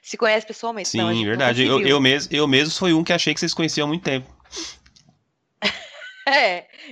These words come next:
Speaker 1: não se conhece. E aí, nesse, nesse "Vamos montar um", aí, um podcast, ela fez, "Vamos, quando?" Eu disse, "Agora? Já?" Ela, "Como assim?" Eu digo, "Não, vamos montar agora, não vamos esperar pra depois, porque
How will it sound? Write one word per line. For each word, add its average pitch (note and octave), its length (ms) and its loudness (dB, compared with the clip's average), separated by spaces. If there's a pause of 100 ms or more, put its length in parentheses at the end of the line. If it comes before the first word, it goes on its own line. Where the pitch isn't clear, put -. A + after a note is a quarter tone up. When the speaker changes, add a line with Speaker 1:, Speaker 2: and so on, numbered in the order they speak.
(100)
Speaker 1:
não A#3+ 280 -12
se - 100 -20
conhece. G#3 640 -8 (680)
E G#3 120 -2
aí, A3+ 320 2
nesse, A#3+ 880 -4
nesse G#3 220 -20
"Vamos A3+ 320 -12
montar A3 480 0
um", B3+ 400 -10 (340)
aí, G3 400 0
um G3+ 160 -10
podcast, A3 600 -2
ela A3+ 180 -4
fez, G#3+ 460 -8
"Vamos, E4+ 540 -2
quando?" A#3+ 560 -2 (360)
Eu A3+ 80 -6
disse, - 220 -2
"Agora? A#3+ 520 2
Já?" B3 400 -4 (560)
Ela, G3+ 280 -6 (100)
"Como F4+ 260 -2
assim?" F#4+ 460 -12 (500)
Eu - 80 -14
digo, E4 220 -4
"Não, C#4 280 2
vamos A3+ 180 -4
montar D4 280 -2
agora, D4 360 0
não E3+ 140 -16
vamos A#3+ 380 -10
esperar G#3+ 340 -2
pra F#3 140 -12
depois, F#3 380 -8
porque A#3 680 -2